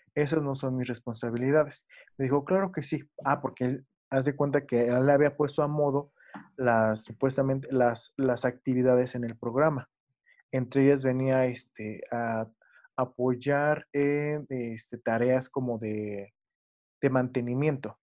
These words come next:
que supuestamente le habían dicho que con eso, pues, él se, eh, podía justificar de que nos pusiera a barrer, que nos pusiera a limpiar y cosas por el estilo. O sea, mañoso él. Y yo le dije, "Sí, tiene razón. Dice, eh, sobre tareas de mantenimiento, pero dice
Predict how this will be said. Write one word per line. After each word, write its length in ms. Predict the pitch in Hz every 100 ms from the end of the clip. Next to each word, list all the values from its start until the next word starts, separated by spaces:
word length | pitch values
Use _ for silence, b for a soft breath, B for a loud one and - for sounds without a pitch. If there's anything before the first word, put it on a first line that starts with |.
| _
que 100 | -
supuestamente 680 | 135 120 139 135 135 135 135
le 80 | 135
habían 220 | 135 139
dicho 440 | 143 147 147 151 147
que 240 | - 123
con 200 | 123 123
eso, 300 | 135 135 139
pues, 160 | 131 117
él 80 | 120
se, 180 | - 123
eh, 300 | - 123 113 b b b b _ _
podía 240 | 135 135
justificar 680 | 135 143 139 160 160 170 165
de 80 | 156
que 100 | 123
nos 120 | 113
pusiera 320 | _ - 123
a 20 | 120
barrer, 480 | 123 123 151 151 151
que 60 |
nos 120 | 120
pusiera 300 | - - 127 117
a 20 |
limpiar 440 | 120 117 147 151
y 60 | 147
cosas 260 | 123 127
por 160 | 120 110
el 80 | 107
estilo. 400 | 104 - 113 98
O 40 |
sea, 280 | 104 110 113 _
mañoso 580 | 139 131 147 160 156 135
él. 200 | 110 - _ _ b b b b _
Y 80 | 165
yo 40 |
le 100 | 165
dije, 220 | 180 175 170
"Sí, 400 | - 220 220 - _ _
tiene 200 | 143 143
razón. 400 | 139 139 165 165 _ _
Dice, 400 | 135 139 147 160 - -
eh, 180 | 139 123
sobre 280 | 123 123
tareas 300 | 120 123 127
de 120 | 139 139
mantenimiento, 760 | 127 123 131 143 160 - 135
pero 140 | 135
dice 360 | 143 160 180 180